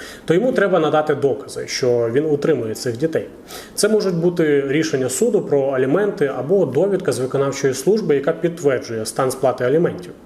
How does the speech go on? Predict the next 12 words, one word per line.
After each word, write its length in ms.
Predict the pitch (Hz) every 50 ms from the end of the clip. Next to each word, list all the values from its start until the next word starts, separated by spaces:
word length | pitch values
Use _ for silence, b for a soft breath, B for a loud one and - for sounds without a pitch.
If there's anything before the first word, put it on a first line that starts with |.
| - B B B B B B B
Також 340 | 160 - - 233 226 - 240
обов'язково 720 | 180 160 151 160 160 151 151 151 - - 170 185 180 170 151
мати 280 | 143 143 143 143 151 143
договір 480 | 139 139 175 175 160 120 107 110 110 110 107
між 180 | 117 120 113 -
чоловіком 540 | - - 120 123 147 202 214 - 180 143 123
і 40 |
його 240 | 123 123 120 120 135
колишньою 500 | - - 127 131 127 131 - 123 123 120
дружиною 500 | 117 123 131 131 156 208 220 214 180 147
про 120 | - 127 120
те, 220 | - 196 208 214